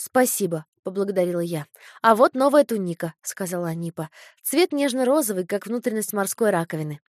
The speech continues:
Твой любимый цвет». Меня облачили в новую тунику, и опять я не почувствовала ничего особенного. «Вот твой браслет», — сказала Эврибия, подавая мой любимый браслет в виде золотой змейки.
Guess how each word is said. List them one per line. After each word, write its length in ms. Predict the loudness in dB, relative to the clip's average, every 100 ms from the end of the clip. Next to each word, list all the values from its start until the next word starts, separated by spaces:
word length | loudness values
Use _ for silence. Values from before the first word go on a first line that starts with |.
| _
Твой 240 | 2 4
любимый 400 | 4 0 -2 -2
цвет». 400 | -4 -4 -4 -6 _ _ -14
Меня 320 | -10 -6 -4
облачили 480 | -2 -4 -4 -4 -4
в 60 |
новую 300 | -4 -6 -6
тунику, 460 | -6 -10 -10 -8 -8
и 100 | -8
опять 360 | -8 -8 -8
я 80 | -8
не 100 | -8
почувствовала 600 | -10 -10 -10 -12 -12 -10
ничего 360 | -8 -8 -8 -6
особенного. 640 | -6 -6 -6 -6 -8 -10 -16 _ _ _
«Вот 360 | -10 4 6 6
твой 240 | 4 6 6
браслет», — 640 | 6 4 2 -2 -2 -6 _ _ _ _
сказала 580 | -8 -2 -2 0 0 0
Эврибия, 720 | -2 -4 -4 -4 -2 -2 -4 _ _ _
подавая 440 | 0 0 2 -2
мой 200 | -2 -4
любимый 320 | -4 -4 -4 -2
браслет 540 | -2 -4 -4 -4 -6
в 60 | -10
виде 220 | -10 -8
золотой 440 | -6 -6 -4 -6
змейки. 500 | -4 -6 -8 -10 -20